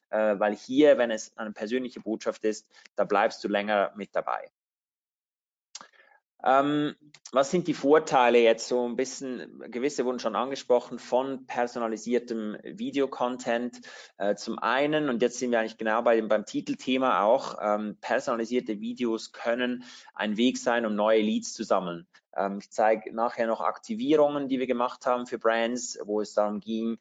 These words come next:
äh, für Kunden eine Plattform zu schaffen. Die konnten sich austoben, irgendeine Aktion, Aktivierung gemacht, wurden dabei gefilmt,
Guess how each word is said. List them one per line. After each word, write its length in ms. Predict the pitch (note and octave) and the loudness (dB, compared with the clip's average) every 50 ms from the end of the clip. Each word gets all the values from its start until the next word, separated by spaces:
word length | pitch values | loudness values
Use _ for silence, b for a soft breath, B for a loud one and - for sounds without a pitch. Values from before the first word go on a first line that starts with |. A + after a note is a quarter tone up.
| B B B B B | B B B B B
äh, 440 | - F#2+ G2 G2+ G2+ G2+ F#2+ - - | 0 2 4 6 6 6 4 2 0
für 160 | - G#2 - | -4 -8 -6
Kunden 640 | - - B2+ C3+ D3 - - C3 C3 C3 C3 C3 A#2+ | -2 0 2 2 2 0 -4 -6 -4 -2 -2 -2 0
eine 220 | - A2 G#2 G2 | 0 0 -2 -2
Plattform 500 | - - A#2+ A#2+ B2+ - - C3 B2 B2 | -2 0 2 0 0 2 0 0 0 0
zu 100 | - - | -2 -8
schaffen. 440 | A#2+ - B2 A#2 A2+ - - A#2+ A2 | -4 0 0 0 0 0 -6 -10 -10
Die 80 | G#2 G2+ | -10 -6
konnten 280 | - - G#2 G2+ - | -4 -2 -2 -2 -4
sich 260 | G#2+ G2 G2+ - - - | -8 -18 -14 -8 -2 2
austoben, 680 | A2 A#2+ B2+ - - - - C3 B2+ A#2+ A#2+ A#2 - | 2 2 2 0 -4 -4 -2 0 0 0 -2 -2 0
irgendeine 420 | - A#2+ B2 B2 A#2 A2 A2 F#2 | 0 0 0 0 -2 -2 0 0
Aktion, 540 | F#2 G#2 - - - - B2 B2 B2+ B2+ B2 | -2 -2 -4 -6 -6 -4 -2 0 0 0 0
Aktivierung 500 | A2 A2 - - G#2 A2 A#2+ B2 B2+ B2 | -2 -4 -4 -8 -6 -2 0 0 2 2
gemacht, 400 | B2 A#2 A#2 A2+ A#2 - - - | 2 2 2 2 0 -2 -4 -6
wurden 180 | G#2+ G#2+ G#2+ G2+ | -4 -2 0 0
dabei 240 | G2+ G2 G2 F#2+ | 2 2 2 0
gefilmt, 600 | F#2 F#2 - - C3 C3+ D3 D#3 E3 D#3+ - - | 0 -4 -2 2 2 4 4 2 -2 -4 -8 -14